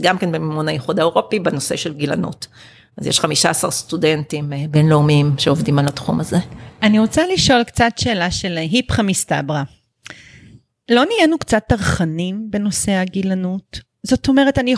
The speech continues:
Speaker 2: כן יכולה לראות את הגילנות, ל-, למשל, במערך העבודה. זאת אומרת, אתה לא יכול לעבוד יותר, כי אתה בן שישים ושתיים, שזה נורא. אבל האם לא קצת הגזמנו אם את לא נראית לגילך, או "תני לי, את כבר לא תצליחי"? זאת אומרת,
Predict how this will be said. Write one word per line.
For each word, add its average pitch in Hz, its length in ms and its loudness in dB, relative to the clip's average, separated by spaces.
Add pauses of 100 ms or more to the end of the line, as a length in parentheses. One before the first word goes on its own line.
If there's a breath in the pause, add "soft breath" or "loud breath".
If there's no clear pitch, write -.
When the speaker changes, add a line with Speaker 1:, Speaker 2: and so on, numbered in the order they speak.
(140)
Speaker 2:
כן 359 240 4
יכולה 269 300 4
לראות 240 280 4
את 240 100 0
הגילנות, 202 640 0
ל-, 202 120 -2 (120)
למשל, 185 340 0
במערך 180 540 2
העבודה. 160 440 2 (240)
זאת - 100 -10
אומרת, 190 220 -4
אתה 190 120 -4
לא 208 80 2
יכול 214 300 2
לעבוד 180 360 0
יותר, 302 300 4 (420 loud breath)
כי 190 100 -12
אתה 180 140 -6
בן 185 160 2
שישים 165 400 -2
ושתיים, 147 480 2
שזה 240 280 0
נורא. 156 360 0 (920 loud breath)
אבל 208 180 2
האם 294 260 2 (640)
לא 262 260 4
קצת - 300 0
הגזמנו 208 500 2
אם 202 160 2
את 175 200 2
לא 180 80 -4
נראית 170 320 -2
לגילך, 190 800 0
או 170 180 -2
"תני 196 280 -6
לי, 180 100 0
את - 140 -4
כבר 175 180 0
לא 175 120 2
תצליחי"? - 580 0
זאת - 160 -10
אומרת, 233 460 -2